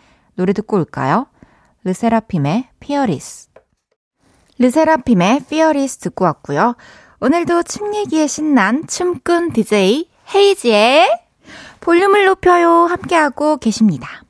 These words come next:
오오공일님께서, "저는 사십 대 중반인데 주민센터에서 춤 배우기 시작했어요.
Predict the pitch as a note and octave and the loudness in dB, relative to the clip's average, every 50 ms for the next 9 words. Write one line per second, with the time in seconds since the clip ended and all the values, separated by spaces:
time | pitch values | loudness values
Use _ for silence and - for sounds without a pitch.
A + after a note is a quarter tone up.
0 | _ _ _ _ _ _ - - - - - - _ _ _ _ - F#3+ G3+ G#3 | _ _ _ _ _ _ -20 -20 -20 -20 -20 -20 _ _ _ _ -2 2 4 4
1 | G#3 G#3+ - - D#4 E4 E4 D#4+ - G3+ F#3+ G3 G3+ G#3+ G#3 F3+ E3 D3 - D3 | 4 4 2 2 0 0 0 0 0 0 2 2 4 4 2 2 0 -2 -2 -4
2 | D3 - G#3+ G#3 G3 D3+ C3+ - - G#3 G#3+ B3 B3+ B3+ B3+ D#4 E4 E4 - - | -6 -4 -2 -2 0 -2 -2 0 0 2 4 4 4 4 2 0 -4 -4 -6 -10
3 | _ - - D#4+ E4 D#4+ - - E3+ E3 D#3+ F3+ G3+ F#3 D#3 C#3 C3 B2+ D#3+ F#3+ | _ -6 -2 -2 -2 -2 -2 -2 0 2 2 2 2 2 0 0 0 0 0 0
4 | F#3+ F3 D3 B2+ - - - F3+ G3+ A3+ A#3+ B3 C4+ C4+ C4 B3+ B3+ A#3 G#3+ G#3 | 0 0 -2 -4 -6 -4 0 2 4 4 4 4 4 2 2 4 2 0 0 0
5 | - G3+ - - - C#4 C#4 B3 C#4 C4+ B3+ A3+ F3+ F3+ G3 - - - A3+ A3+ | -2 -6 -8 -2 0 2 2 2 2 2 2 0 0 -2 -4 -4 -4 -6 -6 -6
6 | - - F3 - - - C#3 C3+ C3 B2+ C3+ C#3+ D#3 E3 E3 E3 D#3+ D3+ C#3+ | -6 -8 -14 -14 -10 -8 -6 -4 -4 -4 -4 -2 -2 0 0 0 0 -2 -4